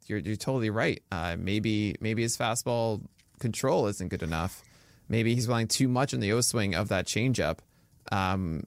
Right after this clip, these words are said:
you know, forty-five percent, they only had a sixty-three percent strike rate on it, and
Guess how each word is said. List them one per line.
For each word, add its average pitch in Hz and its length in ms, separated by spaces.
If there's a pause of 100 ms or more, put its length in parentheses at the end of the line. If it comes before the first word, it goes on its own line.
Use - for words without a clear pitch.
(120)
you 107 140
know, 92 100
forty-five 101 520
percent, 143 520 (400)
they 117 100
only 123 140
had 120 140
a - 40
sixty-three 151 460
percent 110 300
strike - 280
rate 76 160
on 64 160
it, - 120
and - 300